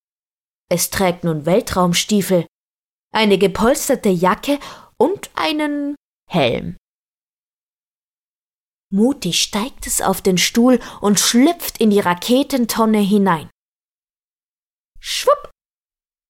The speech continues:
Jetzt schauen nur noch die Stiefel unten heraus. Aus der Tonne hört der Spatz dumpf die Worte: "Zehn, neun, acht,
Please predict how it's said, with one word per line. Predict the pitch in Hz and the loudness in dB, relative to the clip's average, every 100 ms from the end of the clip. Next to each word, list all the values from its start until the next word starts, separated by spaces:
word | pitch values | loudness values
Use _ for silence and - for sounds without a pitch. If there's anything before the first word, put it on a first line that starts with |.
| _ _ _ _ _ _ _ _ - | _ _ _ _ _ _ _ _ -4
Jetzt | 220 233 - - | -2 -2 -4 -2
schauen | 320 226 220 | 2 4 4
nur | 214 214 | 4 4
noch | 220 - | 2 2
die | 302 | 2
Stiefel | - - 277 214 - 196 | 2 0 0 0 2 0
unten | 196 180 196 190 | 0 -2 -4 0
heraus. | 202 185 185 - - - _ _ _ _ _ _ _ _ _ _ _ _ _ _ _ _ _ _ 214 | 0 2 0 -2 -8 -14 _ _ _ _ _ _ _ _ _ _ _ _ _ _ _ _ _ _ -2
Aus | 202 - | -2 0
der | 175 - | -2 0
Tonne | 220 269 277 214 | 0 2 2 4
hört | 208 302 320 | 2 2 0
der | 226 | 0
Spatz | - - 233 233 - - | 0 0 -2 -2 -6 0
dumpf | 262 311 - - | 0 0 -6 -2
die | 233 185 | 0 4
Worte: | 208 196 - 208 175 - _ _ _ _ _ _ _ _ _ _ _ _ _ _ _ _ _ - - | 2 2 0 -2 -2 -8 _ _ _ _ _ _ _ _ _ _ _ _ _ _ _ _ _ -12 2
"Zehn, | 320 330 294 247 185 175 - _ _ _ _ _ _ _ - | 4 6 6 6 4 -2 -8 _ _ _ _ _ _ _ -4
neun, | 202 294 330 311 262 220 170 - - _ _ _ _ _ _ _ - | 2 4 6 4 4 4 0 -4 -18 _ _ _ _ _ _ _ 0
acht, | 269 254 185 - - - | 2 2 0 -8 -10 -16